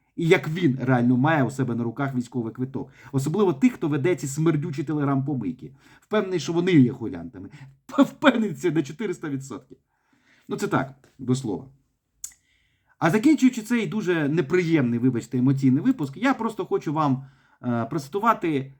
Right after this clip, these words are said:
заяву депутата від партії «Голос», до речі. Е, але в першу чергу крутого військового, людини, яка з першого дня широкомасштабного вторгнення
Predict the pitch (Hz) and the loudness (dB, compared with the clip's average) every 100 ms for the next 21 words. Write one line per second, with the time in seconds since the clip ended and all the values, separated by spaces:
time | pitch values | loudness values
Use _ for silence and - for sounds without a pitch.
0 | _ _ 123 180 220 196 160 151 135 - | _ _ -4 0 2 2 2 0 -2 -8
1 | 131 120 139 180 196 185 - 135 110 - | -8 -4 -4 -4 -2 -2 0 -2 -2 -6
2 | _ _ - 131 135 - 135 131 135 127 | _ _ -2 2 2 2 -2 -2 2 2
3 | 135 131 98 90 90 85 - - _ _ | 4 0 -2 -8 -12 -14 -18 -20 _ _
4 | _ _ 107 110 107 107 - 151 180 208 | _ _ -10 -6 -6 -6 -4 -2 0 -2
5 | - 156 175 147 131 113 107 - _ - | -4 -2 -2 2 2 0 -6 -18 _ -8
6 | 160 156 156 123 117 131 - 165 123 117 | -6 0 2 2 2 -2 -2 0 0 0
7 | 120 131 113 110 - 156 135 135 117 113 | 2 2 0 -4 -8 -6 -6 -4 -4 -2
8 | 117 92 - 104 - 101 - 107 104 92 | -4 -4 -10 -14 -12 -14 -12 -12 -12 -12
9 | 110 90 90 85 | -12 -8 -6 -6